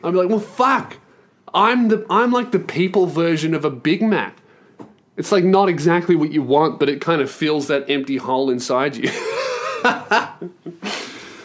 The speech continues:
So no, you cunts, I didn't take her to Macca's for her birthday. I'll have you know, oh, it was her birthday recently as well. Um, it was her birthday, and then, like, two weeks after that, it was our five-year anniversary. I'll have you know, right?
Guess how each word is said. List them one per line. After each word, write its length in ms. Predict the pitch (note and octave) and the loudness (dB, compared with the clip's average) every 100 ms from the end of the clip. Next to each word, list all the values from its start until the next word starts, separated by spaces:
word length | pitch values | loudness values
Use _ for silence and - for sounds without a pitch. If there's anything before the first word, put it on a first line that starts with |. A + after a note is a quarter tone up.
| - - | -14 -4
So 220 | - A3+ | 2 4
no, 300 | A3 A#3+ G#3+ | 4 4 4
you 280 | F#3 D#3+ E3 | 2 -4 -6
cunts, 460 | - F3 D#3 E3 - | -4 0 0 0 0
I 80 | |
didn't 260 | E3 F#3 E3+ | 2 2 0
take 260 | - E3 D3 | -2 -2 0
her 80 | |
to 80 | D3 | 0
Macca's 600 | C#3 D3 C#3 - C3 A#2+ - - - | 2 2 0 0 -2 -4 -12 -20 -16
for 220 | - E3 | -4 0
her 60 | C#3 | 0
birthday. 680 | C3 C#3+ C3 C3 C3+ A2+ G#2 - | 2 2 2 0 -2 -2 -2 0
I'll 140 | E3 | 2
have 220 | G#3 A3+ | 2 2
you 120 | G3 F#3 | 0 0
know, 400 | E3 F3+ C4+ - - - - - _ - - _ - - | 2 2 0 -4 -10 -12 -20 -20 _ -20 -20 _ -8 0
oh, 100 | F3 | 2
it 60 | |
was 140 | F#3 F#3+ | 2 2
her 100 | F#3 | 2
birthday 440 | F3+ F#3+ F#3+ E3 | 4 2 2 0
recently 420 | C#3 C#3+ C#3 C3+ | 2 0 0 0
as 160 | C3 A#2+ | 0 0
well. 280 | C3+ A#2 G#2 | 0 0 -4
Um, 200 | B2 B2 | -4 -2
it 40 | A#2 | -2
was 120 | C3 | 0
her 80 | C3 | 0
birthday, 480 | C#3 C#3 C#3 C3 | 2 0 0 -2
and 80 | B2 | -2
then, 100 | A#2+ | -2
like, 220 | A#2 A#2+ | -4 -6
two 160 | - C#3+ | -8 -6
weeks 220 | B2 A2+ | -4 -4
after 240 | B2 A#2 A#2+ | -6 -6 -6
that, 240 | A2+ - | -6 -6
it 60 | A#2 | -6
was 320 | A#2 G#2+ - - - - - - _ - | -8 -10 -14 -20 -20 -20 -20 -20 _ -8
our 120 | B2+ | -8
five-year 500 | A#2 C#3+ B2 B2 A#2 | -4 -4 -4 -4 -6
anniversary. 500 | A2 G#2+ B2 B2 B2 | -6 -6 -6 -6 -2
I'll 120 | C#3+ | 0
have 220 | G#3 B3 G3+ | 2 2 2
you 140 | G#3+ | 2
know, 340 | G#3 G#3+ G3 | 4 4 4
right? 420 | G#3 F#3 G3 C4 | 2 2 2 0